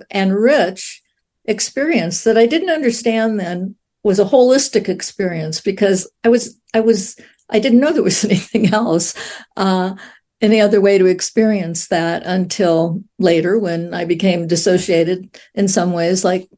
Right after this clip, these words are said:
most of us do when we're enculturated. Um,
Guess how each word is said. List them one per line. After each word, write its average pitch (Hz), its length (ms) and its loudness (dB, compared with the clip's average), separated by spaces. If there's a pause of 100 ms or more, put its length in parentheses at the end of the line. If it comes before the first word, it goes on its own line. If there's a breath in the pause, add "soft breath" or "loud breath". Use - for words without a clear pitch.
(160)
most 220 340 2
of 190 80 -4
us 175 240 -2
do 180 400 -2
when 190 260 -4
we're 170 300 -2
enculturated. 170 1000 -2 (500 loud breath)
Um, 170 540 -4